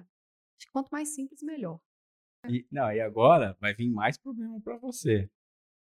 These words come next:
Speaker 2: Porque isso é
Speaker 1: É.
Speaker 2: um dado, isso é um dado do Banco Central.
Speaker 1: Ah.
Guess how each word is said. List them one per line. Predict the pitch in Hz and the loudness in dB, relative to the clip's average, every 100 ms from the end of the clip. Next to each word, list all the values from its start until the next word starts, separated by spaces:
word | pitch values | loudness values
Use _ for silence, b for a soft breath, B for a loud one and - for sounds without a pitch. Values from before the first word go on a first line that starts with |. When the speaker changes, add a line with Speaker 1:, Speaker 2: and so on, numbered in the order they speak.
| _ - | _ -8
Speaker 2:
Porque | - - | -6 2
isso | 110 135 | 4 6
é | |
Speaker 1:
É. | |
Speaker 2:
um | 131 107 | 6 6
dado, | 110 113 98 - | 4 4 0 -14
isso | - | -10
é | |
um | 107 107 | -6 0
dado | 101 98 | 0 -2
do | 92 | -8
Banco | 90 92 - | -10 -10 -10
Central. | 92 87 92 101 107 | -10 -8 2 2 2
Speaker 1:
Ah. | 98 | -4